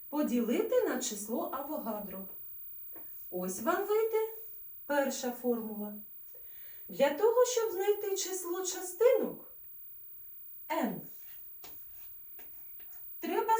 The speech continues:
знайти добуток, число кількості речовини на число Авогадро.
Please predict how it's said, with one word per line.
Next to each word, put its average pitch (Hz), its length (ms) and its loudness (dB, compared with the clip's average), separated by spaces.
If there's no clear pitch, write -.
знайти 415 460 6
добуток, 294 800 2
число 240 760 0
кількості 240 540 0
речовини 349 600 -2
на 254 300 2
число 262 480 -2
Авогадро. 190 680 -4